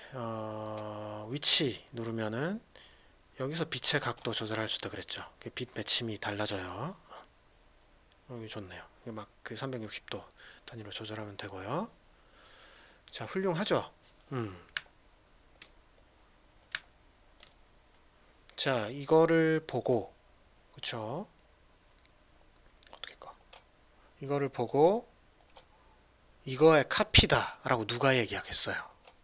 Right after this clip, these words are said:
그쵸? 어, 그냥 굉장히 일반적인 형태 요소인 거예요. 그거를 우린 정교하게 이렇게 가지고 온 거고요.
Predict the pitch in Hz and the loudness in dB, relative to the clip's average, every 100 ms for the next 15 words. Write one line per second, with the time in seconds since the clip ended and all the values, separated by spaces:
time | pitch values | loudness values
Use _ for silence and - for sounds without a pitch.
0 | - - - - 95 - _ _ - _ | -20 -10 -2 -2 -2 -8 _ _ -20 _
1 | - 123 98 - - 160 143 143 - - | -8 -6 -6 -12 -4 0 2 0 -10 -18
2 | - - 127 139 147 123 120 131 143 139 | -12 -6 -2 2 2 2 2 4 4 4
3 | 117 107 139 147 143 - 110 107 120 110 | 0 0 -4 -4 -4 -2 0 0 0 -2
4 | 87 - - - - - - - 110 123 | -4 -6 -12 -18 -20 -20 -14 -8 -4 -4
5 | 165 113 110 110 113 117 104 113 101 - | -4 -4 -4 -4 -2 0 0 -2 -4 -8
6 | - - - - - - - - 113 - | -20 -20 -20 -20 -12 -6 -2 2 2 0
7 | 95 95 107 95 90 90 113 202 | -4 -2 0 0 -4 -6 -4 -6